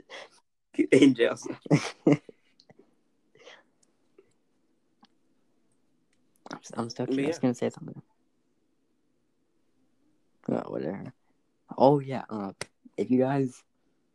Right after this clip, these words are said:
Speaker 2: have anything, you, any conspiracies you want us to talk about, literally anything besides anything we've talked about already, you can email us at, um, deep talks podcast twenty at gmail dot com,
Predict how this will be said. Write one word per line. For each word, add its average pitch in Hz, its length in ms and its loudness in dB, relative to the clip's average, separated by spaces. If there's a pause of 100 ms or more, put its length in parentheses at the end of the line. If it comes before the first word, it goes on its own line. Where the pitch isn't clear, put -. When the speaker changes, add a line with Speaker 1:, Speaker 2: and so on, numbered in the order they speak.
(680)
Speaker 2:
have 123 340 -2
anything, 120 680 0
you, 107 260 -10 (160)
any 123 160 2
conspiracies 127 760 0
you 120 60 -6
want 120 140 2
us 117 80 -6
to - 100 -6
talk 117 180 -6
about, 113 260 -8
literally 135 380 6
anything 123 480 4 (1000)
besides 120 440 0
anything 117 240 2
we've 113 160 0
talked 107 220 -4
about 104 180 -2
already, 107 340 -6 (1040)
you 113 100 -4
can 95 360 -4 (500)
email 120 320 6
us 117 220 -2
at, 98 260 -6 (800)
um, 98 400 -10 (840)
deep 113 200 0
talks 113 280 -4
podcast 107 500 -6
twenty 107 340 -4
at 101 100 -6
gmail 104 320 -2
dot 101 160 -8
com, 98 260 -8